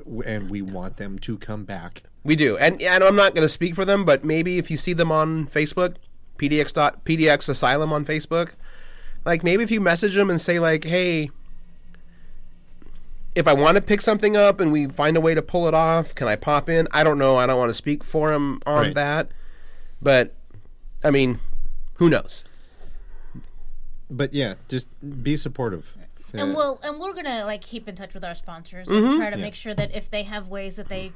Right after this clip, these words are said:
Speaker 3: can and wanna be supported, that we can help spread the word on that.
Speaker 2: Yeah.
Speaker 3: So.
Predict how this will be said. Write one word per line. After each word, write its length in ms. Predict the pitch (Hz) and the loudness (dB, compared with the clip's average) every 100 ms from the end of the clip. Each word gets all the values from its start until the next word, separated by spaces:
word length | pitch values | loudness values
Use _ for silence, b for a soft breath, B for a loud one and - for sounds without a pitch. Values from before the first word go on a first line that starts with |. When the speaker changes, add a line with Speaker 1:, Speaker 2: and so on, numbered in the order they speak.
| - | -18
Speaker 3:
can 380 | - 180 196 202 | -18 -14 -12 -12
and 140 | 185 | -10
wanna 200 | 185 202 | -10 -12
be 100 | 190 | -14
supported, 600 | 180 - - 202 226 240 b b - | -12 -12 -10 -8 -8 -10 b b -12
that 100 | 220 | -10
we 100 | 208 | -10
can 100 | 190 | -10
help 140 | 214 - | -12 -10
spread 260 | - 196 | -8 -6
the 60 | 180 | -6
word 200 | 175 170 | -8 -10
on 120 | 160 | -10
that. 240 | 156 156 196 | -12 -10 -2
Speaker 2:
Yeah. 160 | 156 113 | 0 0
Speaker 3:
So. 220 | 170 | -4